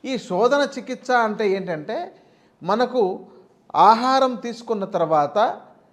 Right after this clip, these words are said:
ఇది జీర్ణమయ్యి రెండు భాగాలుగా విడిపోతాయి. దానినే సార, కిట్ట అంటారు. అంటే ఉపయోగపడే పదార్థాన్ని సారమని, ఉపయోగపడార్థ-, ఉపయోగపడని పదార్థాన్ని కిట్ట అంటారు. ఈ కిట్ట మ-,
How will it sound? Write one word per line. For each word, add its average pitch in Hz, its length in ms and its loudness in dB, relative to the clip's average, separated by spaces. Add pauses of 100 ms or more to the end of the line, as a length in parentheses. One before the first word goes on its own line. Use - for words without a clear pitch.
(300)
ఇది 226 240 -4
జీర్ణమయ్యి 202 840 2 (340)
రెండు 226 360 6
భాగాలుగా 196 580 6
విడిపోతాయి. 214 560 0 (460)
దానినే 208 440 4
సార, 208 560 6 (160)
కిట్ట - 220 -4
అంటారు. 156 540 2 (400)
అంటే 254 420 -2 (200)
ఉపయోగపడే 226 680 6
పదార్థాన్ని 185 720 2
సారమని, 190 600 2 (440)
ఉపయోగపడార్థ-, 196 1000 0
ఉపయోగపడని 202 640 -2
పదార్థాన్ని 190 680 0 (360)
కిట్ట 220 240 2
అంటారు. 165 440 6 (800)
ఈ 240 120 -6
కిట్ట 233 320 0
మ-, 247 340 2